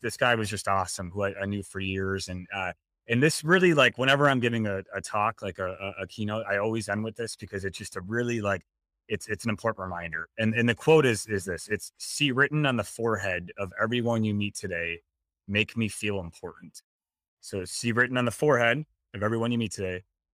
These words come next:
make me feel important. I think that's, like, so powerful that when you're communicating with people and just talking to someone, if you can see importance and value in them, um, you're gonna change a lot of people's perspectives and, and make them feel,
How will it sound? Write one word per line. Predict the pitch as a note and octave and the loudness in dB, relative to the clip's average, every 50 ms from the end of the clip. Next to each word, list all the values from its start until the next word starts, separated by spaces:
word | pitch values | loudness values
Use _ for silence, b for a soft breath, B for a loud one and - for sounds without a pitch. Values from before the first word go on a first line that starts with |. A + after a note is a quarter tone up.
| _ _ _ _ _ _ - | _ _ _ _ _ _ -4
make | F#2+ G#2 - - | -4 -4 -4 -4
me | A2 G#2 | -6 -6
feel | - - G#2+ G#2 G2 | -4 -4 -4 -2 -4
important. | F#2 F2 - G#2+ A2 G#2+ G#2 | -4 -4 -4 -4 0 0 0
I | G#2+ | 0
think | - C#3 B2 | 0 0 0
that's, | B2+ A2+ - | 0 0 2
like, | - G#2+ - | -2 -2 -2
so | - - C3 | 0 0 0
powerful | B2 - - A#2+ A#2+ A#2+ A#2 G2+ - - G2+ F#2+ | 0 2 2 2 4 4 2 0 0 -2 -2 0
that | G2 G2+ | 0 -2
when | G2+ G#2 G#2+ | -2 -2 -2
you're | G#2+ G2 | -2 -2
communicating | - - A#2 A2+ A#2 G#2+ - A#2+ A#2 A#2 | -2 -2 0 0 0 0 0 -2 0 0
with | A2+ G#2 - | -2 -2 -2
people | - A#2+ G#2 - A2 G2+ | -4 -6 -4 -4 -4 -4
and | F#2+ F2+ B B B B _ _ | -4 -6 B B B B _ _
just | - G2+ - - | -10 -8 -6 0
talking | - G#2+ G#2 - - A2+ | 0 0 0 2 0 -4
to | A2 | -2
someone, | G#2+ - - A2+ A#2 A#2+ A#2 A2 | -2 -2 -2 -2 -2 -2 -2 -4
if | - - | -4 -4
you | C3 C3 | -6 -4
can | - B2+ A2 | -4 -4 -4
see | - - B2+ | -2 -2 0
importance | A2+ G#2 F2+ - - A2 G#2+ G2+ A#2 A2+ - | -2 -2 -2 -2 -4 -4 -4 -2 -6 -6 -6
and | - F#2+ F2+ | -6 -6 -4
value | F2+ F#2 F#2 G2 G#2+ A#2 A#2 A#2 | -2 0 2 2 2 2 0 0
in | A#2 A#2+ | 0 0
them, | A#2+ A#2+ B2 C3 C3 B2 B B B B _ | -2 -2 -2 -4 -4 -8 B B B B _
um, | - F#2+ F#2 G2 G#2 | -2 -2 0 0 2
you're | A#2 C3 | 2 2
gonna | A#2+ B2 G#2 | 2 2 0
change | F#2+ - - A#2+ A2+ G2+ | -2 0 0 0 2 2
a | G2 | 2
lot | G2 G2+ G#2 G2+ | 2 4 2 2
of | F#2 | 0
people's | _ - G#2 - G2 F#2 - | _ -4 -4 -4 -4 -8 -8
perspectives | _ - G2+ - - - A2+ G#2+ _ - A2 G#2+ F#2+ - G#2 | _ -10 -10 -10 0 0 0 0 _ 0 0 0 0 -2 -6
and, | F#2 F#2+ | -6 -6
and | - G2+ G2 G2 | -6 -4 -2 0
make | F#2+ G2+ F#2+ _ | 0 0 -2 _
them | G#2+ G2 F#2 F2 | -6 -6 -6 -6
feel, | - - G2+ F#2+ F#2+ F#2+ F#2 F#2 | -6 -4 -2 -2 -2 -2 -4 -4